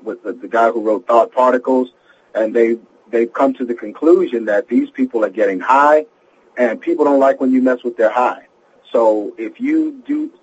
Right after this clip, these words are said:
if you look at the slow incline of this, the, the way music, uh, is now, there was a long path to get it here. You had, you know, the Beatles, you had all these others who did sinful things in their music, but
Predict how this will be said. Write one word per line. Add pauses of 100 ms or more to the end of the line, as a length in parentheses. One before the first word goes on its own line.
(100)
if
you
look
at
the
slow
incline
of
this, (720)
the,
the
way
music, (220)
uh, (220)
is
now, (600)
there
was
a
long
path
to
get
it
here.
You
had,
you
know,
the
Beatles,
you
had
all
these
others
who
did (760)
sinful
things
in
their
music,
but